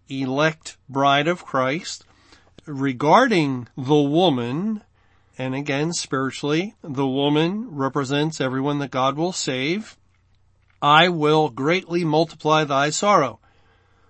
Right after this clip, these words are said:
The word greatly is the same Hebrew word as multiply, and it, it should be, "I will multiplying, multiply thy sorrow and thy conception. And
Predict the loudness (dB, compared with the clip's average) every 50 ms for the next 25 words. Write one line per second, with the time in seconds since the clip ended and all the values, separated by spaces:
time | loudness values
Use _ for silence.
0 | _ _ -8 -4 0 0 0 0 0 -2 -2 -2 -2 -4 -4 -4 -4 -4 -6 -10
1 | _ _ _ _ _ -12 -12 -10 -8 -8 -4 0 0 2 2 2 0 -2 -2 -4
2 | -4 -2 -2 -2 -2 0 -2 0 0 0 0 0 -2 -2 -2 -2 -2 -2 -4 -8
3 | -8 -6 -2 -2 0 0 -2 -4 -6 -10 _ _ _ _ _ _ _ -2 0 0
4 | 0 0 -2 -4 -6 -10 _ _ _ -8 -8 -8 -6 -2 -2 -2 -2 -2 -4 -4
5 | -2 0 -2 -2 -2 -2 -2 -2 -2 -4 -6 _ -2 0 0 0 0 -4 -6 -2
6 | 0 2 2 4 2 2 0 -2 -6 -10 _ -4 2 4 4 4 4 2 -2 -4
7 | -2 -2 0 2 2 2 0 0 -2 -4 -8 -12 _ _ _ _ _ _ _ _
8 | _ _ _ _ _ _ -4 2 4 6 8 8 8 6 6 4 0 -4 -8 -14
9 | _ _ -6 -4 -2 -2 2 4 6 8 8 8 8 6 6 4 4 2 0 -4
10 | -10 _ _ _ _ _ _ _ -2 0 2 4 4 4 2 0 -2 -6 -8 -14
11 | _ _ -4 0 2 4 4 6 4 4 2 -2 -4 _ -6 -4 -4 -2 0 0
12 | 0 0 -2 -4 -10 -10 -10 -12 -16 _ _ _ _ _ _ _ _ _ _ _
13 | _ _ _ -6 -4 -4 -2 -2 -4 -6 -8